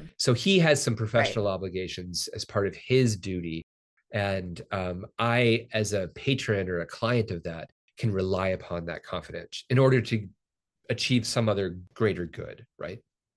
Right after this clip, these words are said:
Speaker 2: Right. So we wouldn't tell our psychiatrists or psychologists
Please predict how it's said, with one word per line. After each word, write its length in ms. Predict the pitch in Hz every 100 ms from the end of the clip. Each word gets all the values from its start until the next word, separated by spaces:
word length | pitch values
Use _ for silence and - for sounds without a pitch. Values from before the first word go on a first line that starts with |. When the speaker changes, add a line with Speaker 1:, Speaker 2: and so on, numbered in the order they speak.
| _ _
Speaker 2:
Right. 240 | 190 170 160
So 80 |
we 80 | 208
wouldn't 280 | 226 262 -
tell 300 | - 220 220
our 160 | 190 180
psychiatrists 720 | 185 175 170 165 160 160 -
or 120 | 160
psychologists 920 | 156 156 160 156 151 151 - -